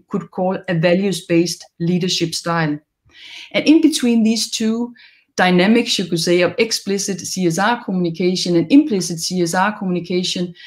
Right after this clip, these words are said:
we identified a number of what we here refer to dilemmas or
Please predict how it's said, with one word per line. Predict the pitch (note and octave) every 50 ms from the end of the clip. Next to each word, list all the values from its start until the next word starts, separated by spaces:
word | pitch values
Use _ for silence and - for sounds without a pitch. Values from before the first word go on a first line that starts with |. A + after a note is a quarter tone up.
| - - - - - -
we | F3 G#3 B3 B3+
identified | A3 F#3+ G3+ G#3+ G#3+ A#3 G#3+ - - F#3 F3 F3 F3+ F#3 F#3+ F#3 - -
a | F#3+
number | F#3+ F#3 F#3 F#3 G3+ G3+ G#3+ G3+ -
of | F#3 F3 E3 E3 - -
what | F3 E3+ E3
we | F3+ F3
here | E3 G3+ G#3+
refer | G#3+ G3 E3+ E3 F3+ F3 F3
to | E3+ F3 - F3
dilemmas | E3 F3+ F3 E3+ E3 E3+ F3+ G3+ G#3+ G#3+ G#3 G3+ G3 - - - -
or | C#3+ D3 D3 D3